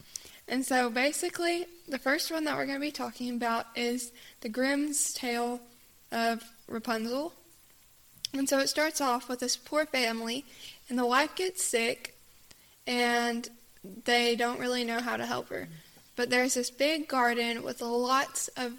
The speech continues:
herbs and food and everything you could ever imagine. But there's this sorceress that guards the garden.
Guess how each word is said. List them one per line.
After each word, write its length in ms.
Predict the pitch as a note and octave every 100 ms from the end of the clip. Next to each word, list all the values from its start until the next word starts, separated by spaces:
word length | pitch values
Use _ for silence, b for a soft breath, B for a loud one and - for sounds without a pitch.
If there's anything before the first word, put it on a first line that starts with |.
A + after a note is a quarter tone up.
| - B B B -
herbs 500 | C4+ C#4 C#4 C#4+ - B3
and 360 | A#3+ B3 C4 - B B B B B B B
food 640 | - - C4 C4+ C4+ C#4
and 280 | C4 F#3+ E3+ -
everything 480 | B3 D#4 D4+ C#4
you 80 | C4
could 120 | A#3+ A#3
ever 240 | A#3 A#3
imagine. 680 | G#3+ A3 G#3+ - - B3+ C#4
But 240 | A#3+ A3+ A#3
there's 220 | A3+ A3+
this 380 | A3+ A3 - - - -
sorceress 840 | - - E4 G#4+ - A3+ B3 -
that 420 | - A#3+ A#3 B3 A#3
guards 360 | A#3 D#4 -
the 80 | -
garden. 460 | - - - -